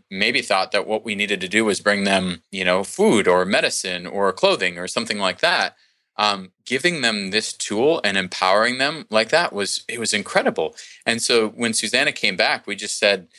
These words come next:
"We gotta do something about this. Like, we need to do this in more communities. How do we do that?" It was, it was kinda like, you can't, you can't not continue to tell this story and give more children the opportunity to do it. So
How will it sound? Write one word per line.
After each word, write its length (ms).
"We 140
gotta 180
do 220
something 360
about 300
this. 240
Like, 220
we 120
need 180
to 60
do 120
this 200
in 120
more 160
communities. 500
How 140
do 100
we 100
do 220
that?" 240
It 60
was, 160
it 40
was 120
kinda 180
like, 140
you 200
can't, 480
you 200
can't 340
not 380
continue 360
to 120
tell 180
this 180
story 540
and 240
give 180
more 220
children 320
the 140
opportunity 520
to 140
do 160
it. 140
So 200